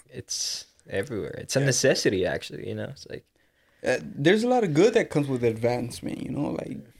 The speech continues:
Speaker 2: the internet and all that shit. It's good to be able to, um, have answers to questions or,
Speaker 1: Mm.
Speaker 2: like, have information when you need it, like, instantly, but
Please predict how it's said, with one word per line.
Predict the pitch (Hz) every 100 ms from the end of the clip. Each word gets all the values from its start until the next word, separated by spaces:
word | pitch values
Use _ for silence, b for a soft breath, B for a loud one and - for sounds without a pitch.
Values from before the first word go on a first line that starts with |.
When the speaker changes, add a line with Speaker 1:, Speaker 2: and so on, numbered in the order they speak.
| _ -
Speaker 2:
the | 117 -
internet | 127 131 127 127 131
and | 117
all | 113
that | 120 127
shit. | - 131
It's | 123
good | 131 160
to | 165
be | 135 127
able | 120 120
to, | 120 113 90 - _ _ _ _ _ _ -
um, | 117 113 - - - _ _ _
have | - 110
answers | - 120 117 - 113
to | - 110
questions | - 113 110 - 113 113 110
or, | 113
Speaker 1:
Mm. | 117 104 101
Speaker 2:
like, | 117 117 -
have | 123 113
information | 113 - 117 113 117 123 117
when | 113
you | 113
need | 113 117
it, | 113 - - B B B B B - _ _
like, | 107 -
instantly, | 113 117 - - - -
but | - -